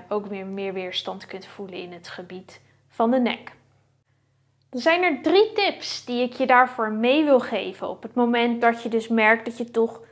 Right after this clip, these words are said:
spanning vasthoudt. Of dat je wilt oefenen of er wel genoeg ruimte is in het gebied van de nek en dat je je nek kunt ontspannen.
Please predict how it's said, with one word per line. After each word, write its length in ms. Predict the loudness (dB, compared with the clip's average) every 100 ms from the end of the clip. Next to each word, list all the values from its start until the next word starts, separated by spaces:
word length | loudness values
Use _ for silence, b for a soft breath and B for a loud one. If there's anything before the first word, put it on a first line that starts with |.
| b
spanning 600 | -12 -2 2 2 2 0
vasthoudt. 680 | 0 0 -2 -6 -6 -6 0
Of 260 | 0 0
dat 260 | -2 -2 0
je 160 | -2 -2 B B B
wilt 480 | -2 0 0 -4 -20 _ 2
oefenen 500 | 2 4 2 4 2
of 180 | 0 2
er 60 |
wel 160 | 4 4
genoeg 260 | 4 0
ruimte 500 | 2 4 4 2 -2
is 260 | -2 -4 -2
in 60 | -4
het 160 | -4
gebied 340 | -8 -12 -14 -12
van 160 | -12
de 60 | -12
nek 260 | -12 -12
en 80 | -10
dat 180 | -12 -10
je 100 | -4
je 80 | -2
nek 260 | -2 -6
kunt 260 | -8 -10 -10
ontspannen. 540 | -12 -8 2 2 2